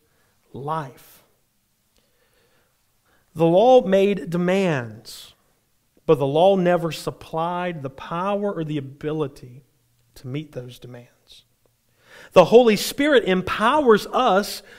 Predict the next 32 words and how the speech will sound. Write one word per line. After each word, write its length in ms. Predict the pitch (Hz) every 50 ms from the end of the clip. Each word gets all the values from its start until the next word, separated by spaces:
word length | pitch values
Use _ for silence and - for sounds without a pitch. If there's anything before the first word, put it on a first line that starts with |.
| _ -
to 100 | - 202
do 320 | 160 151 196 233 262 269
what 260 | 240 208 202 202 -
the 80 | 175 175
law 440 | 165 160 180 196 208 202 202 202 190
could 200 | 196 - 170 143
never 520 | 143 143 143 147 151 156 165 139 139 131
do, 220 | 120 117 117 120 123 _ _ _ _ _ _ _ _ _ _ _ _ _ _ _ _ _ _ _ _ _ _ _ _ _ _ _
and 160 | 135 131 131
that 220 | 131 139 151 160
was 160 | 156 160 151 -
to 100 | - 131
bring 240 | 131 147 147 143
about 260 | 143 131 131 123 127 -
true 300 | - - - 147 143 131
righteousness. 800 | 123 123 117 117 - - 139 127 - _ _ _ - - _ _ _ _ _ _ _ _ _ _ _ _ _ _ _ _ _ _ _ _ _ _ _ _ _ _ _ _ _ _ _ _ _ _ _ _ _ _ _ _
Where 260 | 131 151 165 165 165
the 120 | 147 143
law 420 | 139 143 160 170 208 233 254 254 254
says, 840 | 254 - - - 196 202 226 240 247 247 - - - - - - _ _ _ _ _ _ _ _ _ -
"Do 140 | 175 175
not 380 | 165 160 160 190 226 226 - -
commit 440 | - 214 190 175 180 208 220 214 - -
adultery," 800 | - 170 147 139 156 156 196 214 - - 269 269 277 277 277 - - - _ _ _ _ _ _ _ _ _ _ _ _ _ _ _ _ _ _ _ _ _ _ _ _ _ - - _ _ -
the 120 | - 143
Holy 240 | 160 190 196 190 180
Spirit 440 | 185 - - - 208 226 240 233 208
empowers 680 | 180 170 - - - 196 208 233 226 196 170 156 143
us 220 | 156 151 151 - -
to 160 | - - 165
be 220 | 147 139 147 139 135
free 920 | - - - - - - 165 185 226 233 185 143 135 131 127 123 123 123